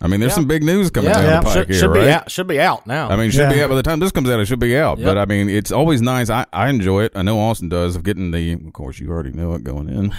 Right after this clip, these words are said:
Speaker 2: <laughs>
Speaker 1: but, but getting, you know,
Speaker 2: I'll act
Speaker 1: hearing,
Speaker 2: surprised.
Speaker 1: being, being kind of feeling like at least we're scooping
Speaker 3: Right.
Speaker 1: folks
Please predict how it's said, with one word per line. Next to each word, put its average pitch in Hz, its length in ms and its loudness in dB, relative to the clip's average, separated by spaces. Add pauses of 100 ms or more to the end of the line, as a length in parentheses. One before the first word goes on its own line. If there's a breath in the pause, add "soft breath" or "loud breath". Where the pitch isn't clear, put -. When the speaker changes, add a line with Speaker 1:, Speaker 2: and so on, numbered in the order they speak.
(140)
Speaker 2:
<laughs> 190 100 -2 (220)
Speaker 1:
but, 127 260 0
but 127 260 0
getting, 123 280 0
you 131 60 0
know, 82 180 -2
Speaker 2:
I'll 151 180 0
act 117 160 0
Speaker 1:
hearing, 165 240 2
Speaker 2:
surprised. 107 300 2
Speaker 1:
being, - 180 -2
being 175 200 -2
kind 190 180 0
of 104 120 -6 (280)
feeling 185 360 0
like 117 180 0
at 113 80 -4
least 113 220 0
we're 95 80 2
scooping 80 680 -2 (120)
Speaker 3:
Right. 135 260 0
Speaker 1:
folks - 460 -4